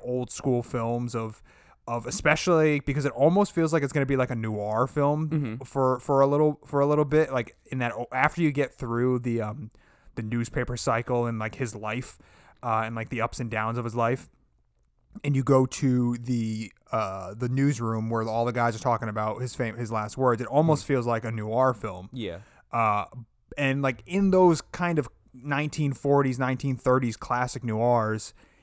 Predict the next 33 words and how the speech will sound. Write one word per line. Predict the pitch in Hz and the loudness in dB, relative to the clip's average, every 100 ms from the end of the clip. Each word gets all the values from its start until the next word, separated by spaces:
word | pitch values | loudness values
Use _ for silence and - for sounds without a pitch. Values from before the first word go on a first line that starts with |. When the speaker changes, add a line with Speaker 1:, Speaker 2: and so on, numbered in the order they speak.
| - | -8
Speaker 1:
they | 123 | -4
have, | 139 135 131 | 2 2 2
like, | 127 | 0
that | - 117 | -2 -2
way | 113 107 107 120 123 | -4 -4 -2 0 -2
of | - - | -4 -14
talking | - - - - 165 170 175 | -20 -8 -8 -6 -6 -4 -2
that | 147 110 | 0 -2
Speaker 2:
Mm-hmm. | 98 | -4
Speaker 1:
is, | 120 110 - - - _ _ _ | -6 -6 -12 -18 -20 _ _ _
that | 135 127 _ | -4 -4 _
nobody | 123 117 117 151 156 185 190 | -10 -2 4 4 6 4 4
in | 175 156 | 0 2
the | 135 | 0
real | 113 123 143 127 | 0 2 2 4
world | 127 131 139 233 | 4 6 4 8
ever | 269 131 | 8 8
Speaker 2:
<laughs> | - 247 | 6 4
Speaker 1:
speaks | 226 - 170 | 4 0 0
like. | 170 170 190 | 2 2 4
Speaker 2:
Listen | 202 170 160 | 4 4 4
here, | 202 170 | 8 8
see? | 139 170 220 | 6 4 4
Speaker 1:
Yeah, | 202 202 147 | 8 8 8
exactly. | 143 165 165 131 123 | 6 6 4 4 -2
And | 135 | 4
nobody | 185 208 165 | 4 6 0
talks | - 165 180 | 2 2 2
like | 131 120 | -2 0
that. | 117 | 4
I | 131 | 6
don't | 262 | 6
think | 311 | 6